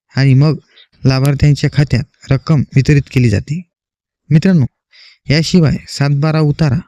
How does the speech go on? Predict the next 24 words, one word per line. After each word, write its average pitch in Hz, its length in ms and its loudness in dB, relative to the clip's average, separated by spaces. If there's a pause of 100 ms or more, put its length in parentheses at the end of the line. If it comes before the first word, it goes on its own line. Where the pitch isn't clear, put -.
(220)
लाईट 135 200 2
बिल 151 240 2
जोडून 151 360 2 (400)
अर्ज 139 260 0
करणाऱ्या 156 380 2
शेतकऱ्यांना 143 640 0 (460)
पाच 151 240 -2
एच 156 160 2
पी 165 160 2
विद्युत 135 360 2
पंप 151 220 0 (560)
पंचवीस 147 380 0
हजार 147 180 4
रुपये 135 320 2
किमतीचे 139 560 0 (580)
देखील 151 360 2 (360)
दिले 143 260 2
जातो. 101 260 2 (440)
त्यांच्याकडे 160 540 0
जनावरे 143 460 2
आहेत, 135 280 4 (440)
त्यांना 151 360 2 (400)
कडवाकुट्टी 147 600 0
पण 147 220 0